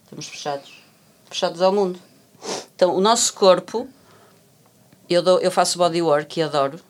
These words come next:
e adoro trabalhar corpos. Se nós olharmos com atenção para o corpo de uma pessoa, nós conseguimos ler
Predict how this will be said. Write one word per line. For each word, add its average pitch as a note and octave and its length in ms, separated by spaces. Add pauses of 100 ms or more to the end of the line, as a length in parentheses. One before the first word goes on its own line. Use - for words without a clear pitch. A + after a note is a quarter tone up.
(140)
e D3 100
adoro D3+ 240
trabalhar D3 340
corpos. - 440 (1000)
Se - 180
nós A#3+ 160
olharmos A3+ 280
com G#3+ 100
atenção G3+ 440
para F3+ 140
o - 20
corpo F#3+ 320
de F3+ 60
uma F3+ 120
pessoa, F3+ 400
nós G#3 160
conseguimos G#3+ 480
ler G#3 380